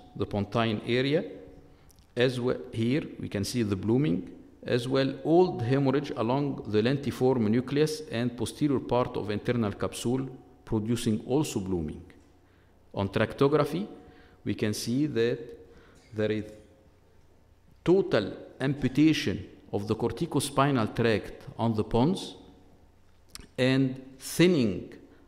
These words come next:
of the corticospinal tract higher up secondary to Wallerian degeneration. Another patient coming with a mass along the fusiform and lingual gyri, enhancing mass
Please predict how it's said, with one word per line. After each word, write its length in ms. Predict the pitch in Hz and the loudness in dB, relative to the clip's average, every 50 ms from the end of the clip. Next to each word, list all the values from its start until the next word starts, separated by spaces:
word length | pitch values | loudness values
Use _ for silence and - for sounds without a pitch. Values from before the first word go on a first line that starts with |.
| - - | -10 -8
of 160 | 104 101 113 | -6 -4 -2
the 80 | 120 | -2
corticospinal 960 | 117 - 117 113 - 160 175 - 147 131 - - - 135 135 135 123 117 110 117 | -2 -2 -4 -2 -2 -4 -2 -2 -2 -4 -2 0 2 2 4 4 2 2 0 0
tract 400 | - 120 113 113 104 - - - | 0 0 2 2 0 -2 -4 -6
higher 320 | - - 135 143 135 123 - - | 0 4 6 6 6 4 2 2
up 380 | 127 143 147 - - - - - - - - | 2 2 0 0 -6 -10 -12 -14 -14 -14 -12
secondary 720 | - - - 127 127 127 135 127 123 117 117 120 120 - | -4 2 4 4 6 6 4 2 4 4 2 2 2 0
to 180 | - - 113 107 | -2 -2 -2 0
Wallerian 640 | 101 101 98 101 107 107 107 110 110 107 107 104 107 107 - - - | 2 2 4 4 4 4 4 4 4 4 4 2 0 0 -6 -10 -2
degeneration. 640 | - 120 131 113 110 92 82 82 82 - - - - - - - - - - _ _ _ _ _ - - - - _ _ - - - _ _ _ _ _ _ _ _ - - - - - - - - - - - - - - - - | 2 4 4 4 4 0 0 -4 -8 -10 -12 -14 -18 -20 -20 -20 -20 -20 -20 _ _ _ _ _ -20 -20 -20 -20 _ _ -20 -20 -20 _ _ _ _ _ _ _ _ -20 -20 -20 -20 -20 -20 -20 -20 -18 -18 -16 -16 -18 -18 -12 -4
Another 340 | - 101 107 120 120 120 113 | 0 2 2 2 4 2 2
patient 680 | 117 - 135 139 143 139 - 160 165 160 - - - - | 2 2 2 2 4 6 4 4 4 2 -4 -12 -10 -4
coming 380 | - 123 123 131 120 110 101 101 | 0 0 0 2 0 0 0 0
with 160 | 104 110 107 | 0 0 2
a 60 | 110 | 2
mass 500 | 107 113 120 123 143 - - - - - - - - - - - - - | 2 4 4 4 2 2 0 -4 -10 -12 -16 -18 -20 -20 -20 -16 -8 -2
along 600 | - 98 104 117 131 143 143 139 135 139 135 - - | 2 4 6 6 6 4 4 2 0 -4 -6 -6 -4
the 160 | 117 98 110 | -2 0 0
fusiform 760 | 101 - 139 143 135 123 113 117 - 123 127 139 143 139 127 | 2 2 2 2 2 2 0 0 2 4 6 6 6 4 2
and 200 | - - 104 95 101 | 2 2 0 2 4
lingual 360 | 120 131 135 131 120 120 117 | 4 4 4 6 4 4 4
gyri, 500 | 107 113 107 104 98 98 90 82 76 73 - - - - - - - - _ _ _ - _ _ _ _ _ _ - - - - - _ _ - - - _ _ - _ - | 4 4 4 4 4 4 2 0 0 -4 -8 -14 -18 -20 -20 -20 -20 -20 _ _ _ -20 _ _ _ _ _ _ -20 -20 -20 -20 -20 _ _ -20 -20 -20 _ _ -16 _ 0
enhancing 580 | 117 110 110 110 123 131 135 131 110 101 98 95 | 2 2 4 4 4 2 2 2 0 0 2 2
mass 440 | 104 110 131 151 147 - - - | 2 2 2 0 -2 -4 -10 -12